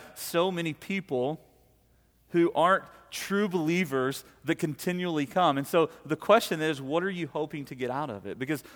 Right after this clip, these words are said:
most people that aren't believers that come to church because of relationships, it's typically they, they want to get a better understanding of Christianity, or maybe they just want to get a taste of Christianity. Like, "Let me see what this is actually like.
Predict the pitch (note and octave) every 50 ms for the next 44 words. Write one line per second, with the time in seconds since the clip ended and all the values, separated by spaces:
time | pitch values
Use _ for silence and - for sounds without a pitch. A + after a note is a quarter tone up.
0 | - - D3+ D#3+ F3 G#3+ A#3 - - - G3 F3+ - - D#3+ D#3+ D3+ D3+ D3 -
1 | - C#3+ E3 G3 D3+ D#3+ F3 D3 C#3+ C#3+ C3 C#3+ B2+ A2+ C#3 C3 - - F3 F#3
2 | F#3+ F3 F3+ - - D3+ C#3 C#3 - - - - - - C#3+ - F3+ C#3+ C#3 B2
3 | C#3 C3+ B2+ C3+ C#3+ D#3 E3 - - D#3+ C#3 - - - B2+ A2+ A2 A2+ - -
4 | - - _ _ _ _ _ _ _ _ _ - D3+ D#3+ - - - - G#3+ G#3
5 | G3+ - - E3+ E3 E3 E3 - - - - C3+ D#3 E3 D#3+ C#3+ D#3 E3 E3+ D#3
6 | E3+ E3 D3+ D#3+ D3+ C3 A2+ D#3 D#3+ F#3 F#3+ F#3+ F3+ D#3+ - - - C#3 C#3 D3
7 | D#3+ F3 F#3+ A3+ A3+ - _ _ _ _ _ _ _ _ _ _ _ _ _ _
8 | _ _ _ _ _ _ _ _ _ - C#3+ D3+ D3+ D3+ - F#3 E3+ - - E3+
9 | D#3 D#3+ D#3+ D#3+ F#3 G3+ G3 E3+ - - F#3+ E3 D3 C3 A2+ - - - C3+ A#2+
10 | G#2+ G2 - - - - - _ _ - - - - C3 - - D#3 B2+ D3 C#3
11 | C#3 - - - - E3+ F3+ G3+ - - - G#3+ A3 A#3+ A#3 - A3+ G3 E3+ F#3+
12 | F#3 F#3+ F#3+ - - F#3+ F3 D#3 C#3 C3+ C3+ C#3+ C#3